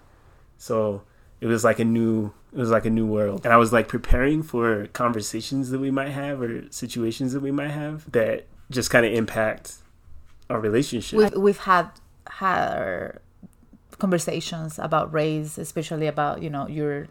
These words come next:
Speaker 2: life and your past and your family, um, because you're mixed and, um, you know, you have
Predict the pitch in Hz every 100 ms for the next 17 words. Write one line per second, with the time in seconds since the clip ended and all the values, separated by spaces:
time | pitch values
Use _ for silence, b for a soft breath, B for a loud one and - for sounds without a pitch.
0 | - 170 160 156 156 151 156 156 151 160
1 | - 165 151 147 151 - - 160 156 156
2 | 143 - 180 185 160 151 170 B B B
3 | B B B - 160 156 151 160 156 165
4 | 160 180 175 170 - - - 165 160 156
5 | 156 156 156 160 170 160 147 147 156 -
6 | 151 147 139 -